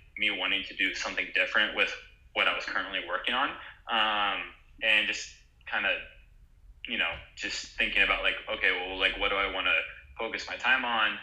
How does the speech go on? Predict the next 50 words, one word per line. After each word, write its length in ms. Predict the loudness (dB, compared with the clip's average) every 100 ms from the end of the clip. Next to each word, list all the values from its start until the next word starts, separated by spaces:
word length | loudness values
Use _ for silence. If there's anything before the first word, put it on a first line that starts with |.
| -8
and 100 | -4
what 120 | -4
do 60 | -2
I 100 | -4
wanna 180 | -6 -4
build? 320 | -2 -2 -4 -10 -4
And 260 | -2 -2 -4
so 120 | -4
it 80 | 0
kinda 340 | 2 4 2 -2 -16 -4
led 160 | 0 0
me 140 | 0
into, 720 | -2 0 0 2 0 -4 -6 -10 -10 -4
um, 440 | 0 0 0 -4 -12 -20 _ _ -4
you 100 | -2
know, 100 | 0
launching 320 | 0 0 0
my 100 | -2
coaching 360 | 0 0 2 4
business 320 | 2 0 -4
for 180 | -2 -2
freelancers. 720 | -2 0 0 0 -2 -4 -6 -10 -10 -12 -6
Um, 440 | 0 2 4 2 2
and 380 | 6 8 6 4
because, 300 | 2 2 2
you 80 | 4
know, 140 | 4 4
one 240 | 0 0
thing 160 | 0 0
that, 160 | 0
like, 260 | 2 2 0 -10 -12 -2
would 140 | 0
have 140 | 0 0
helped 360 | -2 -4 -8
me 220 | -6 0 0
a 60 |
lot 320 | 0 -2 -4
when 100 | -4
I 160 | -2 0
was 260 | -2 -6 -10
starting 420 | -8 -4 -2 -2
out 160 | -2
was, 120 | -4 -6
like, 160 | 0
having 380 | 2 4 2 0 -6 -20 -20 -20 -16
someone 580 | -4 -4 -2 -4 -4 -4
that 100 | 0
I 100 | 2
could, 180 | 0 0
like, 280 | 0 0